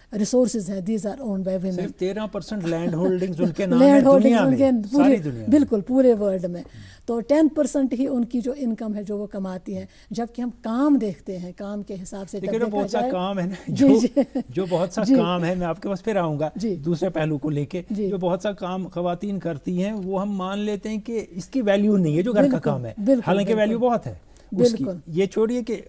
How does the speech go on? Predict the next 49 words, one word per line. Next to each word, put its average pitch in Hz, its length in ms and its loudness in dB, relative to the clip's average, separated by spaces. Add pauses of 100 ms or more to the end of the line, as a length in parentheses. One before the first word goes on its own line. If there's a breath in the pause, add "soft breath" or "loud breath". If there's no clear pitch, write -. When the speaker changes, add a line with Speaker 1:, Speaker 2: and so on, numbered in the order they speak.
Speaker 2:
आप 170 180 -4
अगली 175 180 -2
generation 202 420 -2
बना 180 280 0
रहे 135 140 -2
हैं, 127 80 -6
लेकिन 165 240 -6
उसके 202 320 -6
लिए 220 120 2
अगर 220 180 0
आप 220 120 -2
किसी 214 200 -6
और 190 240 2
को 254 140 -2
काम 190 300 -4
पे 202 120 -2
लाएंगे, 180 380 -2
तो 277 120 -2
Speaker 1:
<laughs> - 380 -4
Speaker 2:
वैसी 151 260 -2
खिदमत 214 340 -2
भी 220 120 -2
नहीं 196 160 -2
होगी 170 180 -2
और 214 80 -2
खर्चा 175 140 -6
Speaker 1:
बिल्कुल। 190 220 -8
Speaker 2:
क्या 123 160 -12
होगा? 107 140 -10
Speaker 1:
सर, 254 100 -4
Speaker 2:
एक 220 60 -2
Speaker 1:
सरोगेसी, 254 280 4
Speaker 2:
वैल्यू 240 280 4
वो 208 120 4
है। 107 140 -2
Speaker 1:
सर, 240 120 -2
सरोगेसी 240 520 0
एक 208 100 -4
एग्जांपल 233 680 0
Speaker 2:
हाँ, 214 100 -4
Speaker 1:
है 98 140 -4
Speaker 2:
है 190 60 0
ना, 208 80 -2
Speaker 1:
उसका। 185 140 -4
Speaker 2:
एक 175 120 -6
economy 170 420 -2
वो 156 160 -2
भी 135 160 -2
है। 113 100 -6